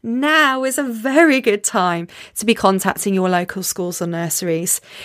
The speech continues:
because it's January, because it's the start of a new year,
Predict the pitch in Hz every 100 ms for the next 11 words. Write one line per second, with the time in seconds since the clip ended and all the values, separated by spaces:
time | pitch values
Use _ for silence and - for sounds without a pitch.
0 | - - 277 233 247 294 - - 294 277
1 | 294 269 214 185 170 156 170 _ _ _
2 | _ 262 277 269 302 320 254 - - 247
3 | 233 220 226 247 240 247 233 285 277 190
4 | -